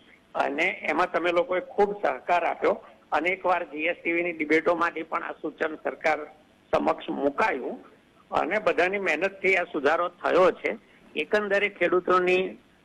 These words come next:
અ, સ્થિતિ સુધારવામાં આ આવકારદાયક સુધારો છે એવું પહેલી નજરે અત્યારે દેખાય છે. એટલા માટે એવું કહું છું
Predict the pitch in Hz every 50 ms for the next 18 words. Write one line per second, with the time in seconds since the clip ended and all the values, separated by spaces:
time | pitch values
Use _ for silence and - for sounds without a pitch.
0 | _ - 143 143 143 - - - - 151 151 - - 190 180 - - 151 123 151
1 | 165 175 180 170 165 151 151 156 185 233 294 - - - 160 160 170 185 - 208
2 | 147 143 139 143 - 170 175 175 151 151 160 160 170 - - - - 143 120 143
3 | 151 156 156 165 165 - - 180 170 139 - - 214 - 151 156 160 - 143 135
4 | 143 170 180 170 160 143 123 143 160 185 208 185 160 - - 160 147 151 170 170
5 | 160 - - - - 139 131 120 113 107 - - 151 202 277 - _ _ - -
6 | - - - - - _ - 202 160 - 240 262 233 202 180 - 180 175 165 170
7 | 160 - 151 143 131 131 - 139 - -